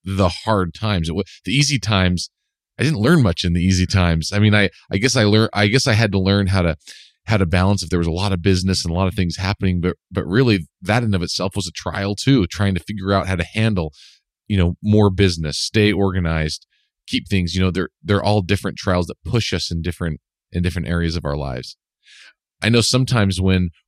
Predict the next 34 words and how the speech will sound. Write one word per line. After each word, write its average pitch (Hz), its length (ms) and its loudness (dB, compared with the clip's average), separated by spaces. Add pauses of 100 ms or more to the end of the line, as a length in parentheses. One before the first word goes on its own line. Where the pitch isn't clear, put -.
we're 92 160 -2
in 95 100 4
the 90 60 2
middle 98 340 4
of, 85 200 0
like, 85 160 -4
a 85 40 -4
cycle 92 500 -2
where 82 400 0
we 90 160 -2
need 92 200 -2
more 82 160 -4
sales, 76 600 -2 (360)
and 101 120 2
it 92 80 -4
seems 120 360 0
like 82 200 0 (280)
s-, - 340 -6
'cause, 147 260 -4
'cause, 143 120 0
you 135 80 2
know, 131 40 4
some 123 120 0
people 104 120 0
say 92 160 -4
sales 87 440 -2 (100)
cure 98 220 0
all 95 360 0
or 62 120 -6
sales 95 480 2
will 87 220 0
solve 85 320 0
everything, 101 440 0 (400)
which - 300 0